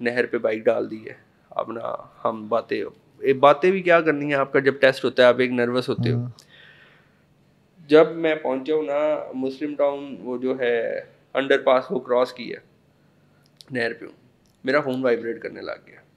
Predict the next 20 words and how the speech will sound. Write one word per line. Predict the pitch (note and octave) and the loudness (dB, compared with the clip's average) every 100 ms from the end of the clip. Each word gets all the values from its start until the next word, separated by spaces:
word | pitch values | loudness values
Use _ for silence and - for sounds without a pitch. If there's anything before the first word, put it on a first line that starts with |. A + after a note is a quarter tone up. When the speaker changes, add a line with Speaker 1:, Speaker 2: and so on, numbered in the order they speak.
| _ _ _ - | _ _ _ -4
Speaker 2:
<laughs> | B2+ A#2 G#2 A#2+ | -2 -2 -4 -4
Speaker 1:
ठीक | A2+ B2+ | -4 -4
है। | C#3+ - - D3 A2 - | -6 -10 -16 -12 -12 -8
अब | C#3+ C#3+ | -8 -4
ना | C#3+ | -6
मैंने | C#3 B2+ | -4 -4
एक | A#2 | -6
दफ़ा | A#2 B2 | -8 -12
काटा | A#2+ A#2 - | -16 -18 -20
है, | - B2+ | -20 -20
मैं | |
कहा, | C3 B2 _ | -20 -20 _
"पता | A2 A#2+ | -18 -16
नहीं | A#2+ | -16
कौन | - B2+ B2 | -12 -12 -12
है | |
सुबह | - B2 | -16 -14
सुबह", | - _ - _ _ _ _ _ _ - | -16 _ -20 _ _ _ _ _ _ -8
ठीक | B2+ | -6
है, | B2 - | -6 -8